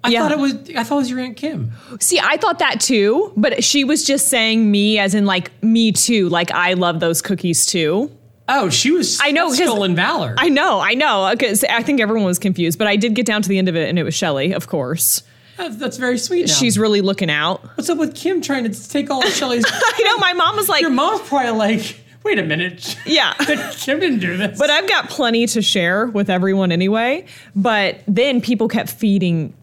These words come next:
Speaker 2: on this post that I post on Facebook about my mom sending me all these cookies. And people were like, "Do you know they make cookie butter? Like Biscoff cookie butter?"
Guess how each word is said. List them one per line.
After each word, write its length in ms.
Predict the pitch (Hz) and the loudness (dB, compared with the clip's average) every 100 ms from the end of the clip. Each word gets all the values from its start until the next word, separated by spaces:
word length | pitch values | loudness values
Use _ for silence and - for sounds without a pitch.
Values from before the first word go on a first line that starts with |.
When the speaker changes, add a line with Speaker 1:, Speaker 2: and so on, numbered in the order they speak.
| - - - | -20 -18 -4
Speaker 2:
on 200 | 180 175 | -2 0
this 160 | 160 - | 0 -2
post 400 | 196 165 160 - | 0 0 0 -2
that 100 | 160 | -2
I 80 | |
post 260 | 151 156 165 | -2 -2 -2
on 120 | 151 | -2
Facebook 340 | 156 156 175 160 | -2 -2 -4 -4
about 380 | 151 139 - | -2 -2 -2
my 160 | 175 151 | -2 -2
mom 200 | 151 143 | -2 -4
sending 240 | - 156 | -6 -6
me 80 | 147 | -6
all 120 | 143 | -6
these 160 | 131 151 | -4 -4
cookies. 400 | - 156 196 208 - - - - - - | -4 -2 -2 -2 -6 -18 -20 -20 -18 -4
And 160 | 226 202 | -2 0
people 200 | 208 208 | 0 0
were 60 | |
like, 80 | 180 | 0
"Do 80 | 185 | 0
you 60 | 190 | 0
know 60 | |
they 120 | 185 | 0
make 160 | 175 - | 0 -2
cookie 280 | - 180 180 | -6 -4 -2
butter? 560 | 147 135 131 160 185 - - - _ _ _ _ - | 0 -2 -2 -2 -4 -10 -20 -20 _ _ _ _ -4
Like 200 | 175 - | -4 -2
Biscoff 400 | 165 - 156 156 | -4 -2 -4 -4
cookie 280 | - - 170 | -8 -4 -2
butter?" 440 | 160 156 175 180 | -2 0 -2 -4